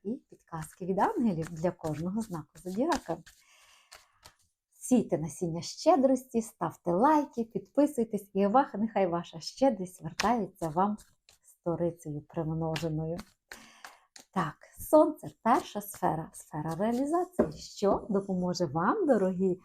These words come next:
риби, реалізуватися, а, в цьому місяці березні? І це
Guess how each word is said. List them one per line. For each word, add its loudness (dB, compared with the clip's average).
риби, 0
реалізуватися, -2
а, 0
в -2
цьому 0
місяці -2
березні? -2
І -8
це -2